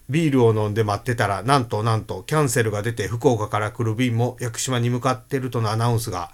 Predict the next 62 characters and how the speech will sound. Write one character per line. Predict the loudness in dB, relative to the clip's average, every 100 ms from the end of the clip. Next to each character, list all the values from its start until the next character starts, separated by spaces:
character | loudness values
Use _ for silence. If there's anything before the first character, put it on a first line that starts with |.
| -16 -20 -20 -20 _ _ -10
え |
ー、 | -10
飛 | -4
行 | 0 2
場 | 4 2
の | 2
電 | 0 0
光 | 0 0
掲 | 2 0 0
示 |
板 | 0 0
を | 4 2 2 -4
ず | -8
っ | -8 -6
と | -4
見 | -2 -2
な | 2
が | 2
ら | 2
待 | 0 -4
つ | -6
三 | -2 0 0
十 | -4
分 | -6 -8 -6 -4
が | -2
長 | -2 0
い | -2 -4 -18 -18
こ | -12
と | -10 -8
長 | -6 -6
い | -8
こ | -12
と。 | -14 -18 -20 -20 -20 -20 -20 -4
や | 0
っ | 0
と | 0
飛 | -2
行 | 4 4
機 | 4
が | 0 0
降 | 0
り | 0
立 | 0
っ | 0
た | -4
時 | -4 -2 2
は、 | 2 2 -6 -20 -20 -20
飛 | -10 2
行 | 4 6
場 | 4
の | 4
み | 2 0
ん |
な | 0 0
が | 0
拍 | -2 -8 -6 -4
手 |
喝 | -2 0
采 | 2 2
で | 2
し | 0
た。 | -2 -8